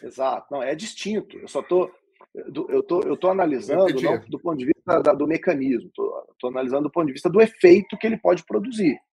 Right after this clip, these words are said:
Speaker 1: né? O Plano Real é um movimento, acho que nacional, né, brasileiro, salvem a pátria, porque já tem, ninguém <laughs> aguenta mais lidar com o que tava
Speaker 2: É.
Speaker 1: acontecendo. É, agora eu acho que o movimento é um pouco diferente,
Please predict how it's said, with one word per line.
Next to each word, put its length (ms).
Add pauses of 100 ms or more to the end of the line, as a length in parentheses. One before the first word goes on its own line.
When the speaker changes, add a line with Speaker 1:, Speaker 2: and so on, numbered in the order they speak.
(140)
Speaker 1:
né? 200 (420)
O 180
Plano 240
Real 640
é 140
um 220
movimento, 500
acho 100
que 80
nacional, 840
né, 180
brasileiro, 920 (420)
salvem 540
a 80
pátria, 520
porque 160
já 120
tem, 400
ninguém 480
<laughs> 0
aguenta 540
mais 320
lidar 420 (380)
com 120
o 40
que 60
tava 160
Speaker 2:
É. 20
Speaker 1:
acontecendo. 580 (640)
É, 1080
agora 460
eu 120
acho 100
que 80
o 20
movimento 300
é 60
um 40
pouco 240
diferente, 800